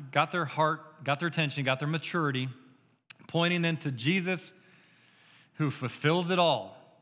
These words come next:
He's the purpose and the fulfillment of all the Old Testament, every single part. Today, God works on their community,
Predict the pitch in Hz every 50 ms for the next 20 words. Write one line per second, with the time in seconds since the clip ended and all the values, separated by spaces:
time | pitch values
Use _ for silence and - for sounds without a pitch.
0 | _ _ _ _ _ _ _ _ _ 117 120 127 135 151 143 - 170 165 139 165
1 | 160 147 - - - - 147 143 139 - 151 143 - - 160 151 135 120 113 110
2 | 98 113 123 135 151 160 165 170 160 165 165 160 160 147 - 151 139 131 - -
3 | 98 95 101 117 135 143 151 139 - 151 156 151 143 - - 151 135 104 98 -
4 | - _ _ _ _ _ _ _ _ _ _ _ _ _ _ _ _ _ _ _
5 | _ _ _ _ _ _ - - 113 110 160 190 185 143 127 123 131 143 135 -
6 | - - _ _ _ _ _ _ _ _ _ _ _ _ _ - 123 123 123 120
7 | 110 120 123 120 - - 123 117 120 117 117 - 123 117 117 120 127 131 123 110
8 | 101 87